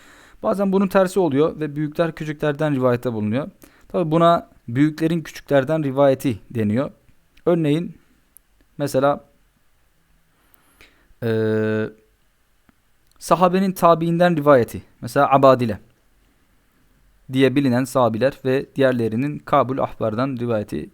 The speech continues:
gibi. Şimdi bu,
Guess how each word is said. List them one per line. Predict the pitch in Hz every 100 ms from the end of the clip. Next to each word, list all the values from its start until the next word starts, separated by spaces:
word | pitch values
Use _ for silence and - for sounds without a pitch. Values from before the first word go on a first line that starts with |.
| -
gibi. | 113 98 _ _ _ _ _ _ _ _ _ _
Şimdi | - 180 175 165 - _ _ _ _ _ _ _ _ _ _ _ _ _ _ _ _ _ _ _
bu, | 143 160 165 -